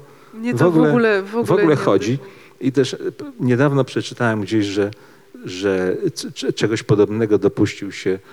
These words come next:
Speaker 2: e, znakomity tłumacz Ryszard Engelking w swoim przekładzie Pana Mikołaja Retifa de la Breton, przekładając niektóre imiona własne, a niektórych nie przekładając. Więc pomyślałem, że mam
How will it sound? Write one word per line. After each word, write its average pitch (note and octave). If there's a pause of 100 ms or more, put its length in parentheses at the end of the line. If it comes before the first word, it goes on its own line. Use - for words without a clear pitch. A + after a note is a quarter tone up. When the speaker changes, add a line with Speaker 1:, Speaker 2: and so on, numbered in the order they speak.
(320)
Speaker 2:
e, F#2+
znakomity F#2
tłumacz F2+
Ryszard F2
Engelking F2
w -
swoim E2+
przekładzie E2 (480)
Pana F2
Mikołaja E2+ (340)
Retifa -
de D#3
la E2
Breton, E2+
przekładając E2+
niektóre E2
imiona D#3+
własne, E3+
a -
niektórych F3
nie F#2+
przekładając. F#2
Więc G#2+
pomyślałem, A#2+
że A#2
mam G#2+